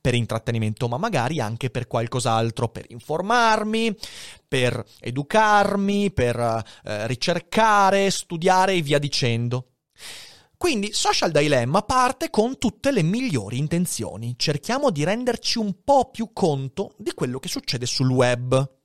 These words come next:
Ed è fondamentale. Però Social Dilemma affronta la questione in modo assurdo e inefficace, con nel cuore un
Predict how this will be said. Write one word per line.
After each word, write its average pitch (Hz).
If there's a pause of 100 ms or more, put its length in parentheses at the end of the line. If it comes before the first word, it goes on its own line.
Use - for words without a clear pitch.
Ed 311
è -
fondamentale. 143 (420)
Però 320
Social -
Dilemma 233 (500)
affronta 190
la 190
questione 269
in 320
modo 226 (100)
assurdo 123
e 226
inefficace, 160 (400)
con 240 (680)
nel 269
cuore 110
un 190